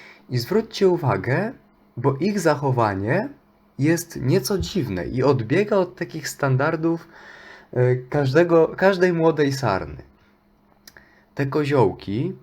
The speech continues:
bardzo często tutaj przychodzą, ale wielokrotnie też nagrałem takie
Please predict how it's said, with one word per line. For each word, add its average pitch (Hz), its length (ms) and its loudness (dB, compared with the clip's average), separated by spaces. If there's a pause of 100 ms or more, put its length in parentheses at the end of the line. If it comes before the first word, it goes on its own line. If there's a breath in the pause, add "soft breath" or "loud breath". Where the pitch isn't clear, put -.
(760 loud breath)
bardzo 165 460 -2
często 175 320 -8
tutaj 143 220 -2
przychodzą, 117 760 -2 (880)
ale 143 540 2
wielokrotnie 147 680 0
też 175 180 -6
nagrałem 160 560 0
takie 151 480 -4